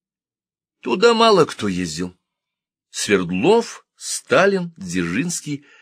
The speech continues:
и Бонч-Бруевич. Все остальные, если и бывали, то редко и ненадолго. Ленин рвался в Кремль, но его не пускали.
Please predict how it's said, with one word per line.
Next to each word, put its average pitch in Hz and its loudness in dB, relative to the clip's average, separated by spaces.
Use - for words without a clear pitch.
и - -6
Бонч-Бруевич. 113 -2
Все - 0
остальные, 101 -2
если 98 -4
и 95 -2
бывали, 143 0
то - -4
редко 95 -2
и 113 -10
ненадолго. 95 -6
Ленин 160 -2
рвался 147 4
в - -14
Кремль, 98 -2
но - -12
его 151 -6
не 98 -6
пускали. 92 -8